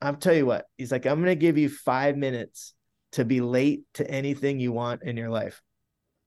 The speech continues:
I'm like, "Really?" He's like, "Yeah, but what I want you to do is I want you to meditate for that five minutes." And I said, "Okay." I said, "But I think too much.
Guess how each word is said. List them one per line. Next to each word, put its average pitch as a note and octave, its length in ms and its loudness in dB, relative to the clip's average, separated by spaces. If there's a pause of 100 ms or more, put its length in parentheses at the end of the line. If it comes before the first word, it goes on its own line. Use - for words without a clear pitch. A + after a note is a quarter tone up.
I'm A#2+ 120 -8
like, A2 200 -4
"Really?" D#4 360 0 (500)
He's C#3 160 -2
like, D3 220 2
"Yeah, E3 200 4
but C3+ 100 2
what C#3+ 160 4
I D3+ 60 6
want D3 240 0
you C#3 60 -2
to C#3 80 0
do C3+ 180 -2
is B2 120 -4
I A#2+ 60 -4
want B2 180 -2
you A#2+ 40 -2
to A#2+ 60 -2
meditate A#2+ 540 -2
for A2 100 -8
that G#2 220 -6
five G#2 180 -4
minutes." B2 440 -6 (1300)
And B2+ 100 -4
I B2+ 60 0
said, C#3+ 200 2
"Okay." C3 340 2
I B2+ 40 -2
said, B2 220 -6
"But C3 120 2
I B2+ 120 2
think D#3 320 -4
too A#2+ 140 -4
much. A2+ 400 -8